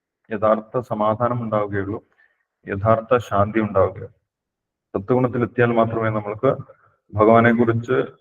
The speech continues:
അറിയാൻ ആരംഭിക്കുകയുള്ളൂ. അങ്ങനെയുള്ള സത്വഗുണത്തിന്റെ അടിസ്ഥാനവും ആ സത്വഗുണത്തിന്റെ ആശ്രയവും ഭഗവാൻ തന്നെയാണ് എന്നിവിടെ പറയും.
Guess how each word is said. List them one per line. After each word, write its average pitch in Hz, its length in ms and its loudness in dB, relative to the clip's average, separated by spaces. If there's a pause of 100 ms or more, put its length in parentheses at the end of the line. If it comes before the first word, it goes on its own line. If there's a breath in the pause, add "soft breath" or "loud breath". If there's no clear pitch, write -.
(580)
അറിയാൻ 120 500 4 (220)
ആരംഭിക്കുകയുള്ളൂ. 107 680 -2 (1400)
അങ്ങനെയുള്ള 135 480 2
സത്വഗുണത്തിന്റെ 127 800 -2
അടിസ്ഥാനവും 110 840 0 (460 soft breath)
ആ 104 120 2
സത്വഗുണത്തിന്റെ 117 800 -2
ആശ്രയവും 127 600 2
ഭഗവാൻ 107 460 2
തന്നെയാണ് 98 500 -2 (520)
എന്നിവിടെ 101 520 -4
പറയും. - 240 -4